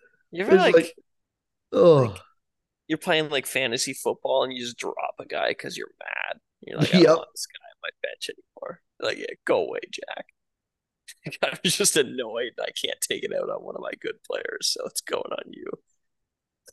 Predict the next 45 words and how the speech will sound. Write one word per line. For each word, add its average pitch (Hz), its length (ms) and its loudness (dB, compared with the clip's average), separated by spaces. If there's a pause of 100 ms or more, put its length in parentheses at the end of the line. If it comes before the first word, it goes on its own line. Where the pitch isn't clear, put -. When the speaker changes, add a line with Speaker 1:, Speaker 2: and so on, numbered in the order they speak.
(160)
Speaker 2:
<laughs> - 220 2 (460)
Oh, - 160 -6 (120)
God. - 420 -10 (840)
So 208 140 8
this 269 160 4
is 226 140 -2
why 160 300 8
I, 135 320 4
I 156 60 8
try, 262 340 6 (640)
you 127 120 -4
know, 123 220 0
as 147 200 2
much 294 180 6
as 196 140 4
this 170 120 -2
might 156 220 2
surprise 104 400 -4
people, 104 220 -4
I 143 140 6
do 277 180 8
try 170 240 4
not 147 160 2
to 151 80 -6
just 123 180 -2
talk 120 300 0
out 117 160 2
of 104 40 6
my 95 140 0
ass 92 540 -6 (180)
<laughs> - 160 -20
when 123 240 6
we're 180 140 12
doing 131 300 8
this 104 120 -2
podcast. 82 720 -6 (400)
The 190 100 4
Edmonton 330 300 6
Oilers 214 300 10
are 139 200 6 (280)
third, 196 340 8
le-, 180 180 2 (180)
let 185 200 4
up 214 140 2
the 160 220 -2